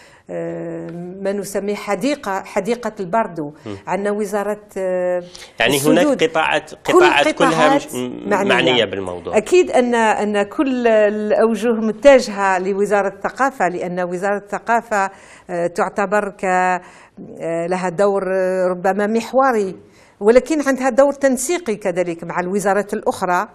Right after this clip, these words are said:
Speaker 1: ليسمح مثلًا أن فيما يخص الملتقيات، آه، التاريخية أو الملتقيات الدينية نشارك مع بعض.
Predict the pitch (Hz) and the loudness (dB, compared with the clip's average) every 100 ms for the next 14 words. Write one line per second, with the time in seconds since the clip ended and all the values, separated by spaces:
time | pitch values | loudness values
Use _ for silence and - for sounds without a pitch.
0 | _ - - - 220 302 302 247 240 226 | _ -20 -18 -2 0 2 0 -2 -2 -2
1 | 226 220 294 381 - 220 214 208 247 220 | 0 0 0 -2 -4 -2 -2 -4 -2 -4
2 | - 220 214 208 202 - - 202 262 330 | -4 -6 -4 -4 -4 -4 -4 -2 -2 -4
3 | 330 - _ _ _ _ 175 175 170 165 | -6 -18 _ _ _ _ -6 -2 -2 -2
4 | 165 165 - 180 - 208 202 - 180 185 | -2 -2 -4 -2 2 2 2 -4 -2 0
5 | 202 214 196 196 202 208 - 202 180 185 | 0 0 0 -2 -6 -6 -4 -6 -6 -6
6 | 220 247 320 277 262 302 302 294 262 277 | -2 -2 -2 -2 0 0 0 -2 -2 0
7 | 202 196 151 143 | 2 0 0 -6